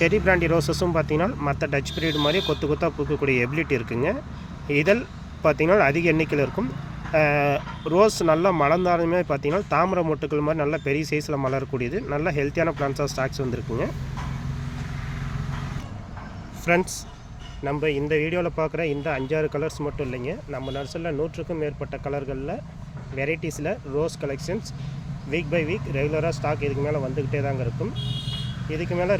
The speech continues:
ரெகுலரா ஃபுல் வீடியோ, weekly two or three வீடியோ நம்ம சேனல்ல அப்லோட் பண்ணிக்கிட்டே இருக்கும்.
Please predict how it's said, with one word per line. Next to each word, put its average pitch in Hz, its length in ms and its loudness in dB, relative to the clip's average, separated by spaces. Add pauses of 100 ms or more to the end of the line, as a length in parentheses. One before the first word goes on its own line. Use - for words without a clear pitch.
ரெகுலரா 165 400 2
ஃபுல் 160 300 -2
வீடியோ, 180 180 2 (500)
weekly 190 300 0 (100)
two 170 180 -2
or 165 140 0
three 156 240 -2
வீடியோ 165 200 0 (100)
நம்ம 143 140 -2 (100)
சேனல்ல 147 320 0
அப்லோட் 143 280 -4
பண்ணிக்கிட்டே 139 400 -2
இருக்கும். 170 260 -6